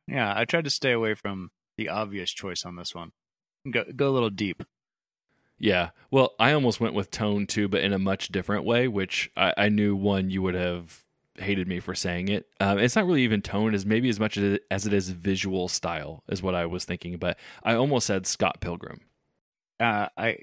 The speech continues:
Speaker 1: just 'cause it has words on the screen.
Speaker 2: Well, words on the screen and just it's n-,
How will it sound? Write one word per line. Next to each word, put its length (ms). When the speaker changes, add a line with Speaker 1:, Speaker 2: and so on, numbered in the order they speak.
Speaker 1:
just 240
'cause 140
it 60
has 180
words 260
on 80
the 80
screen. 400
Speaker 2:
Well, 220
words 260
on 100
the 100
screen 360
and 260
just 200
it's 200
n-, 180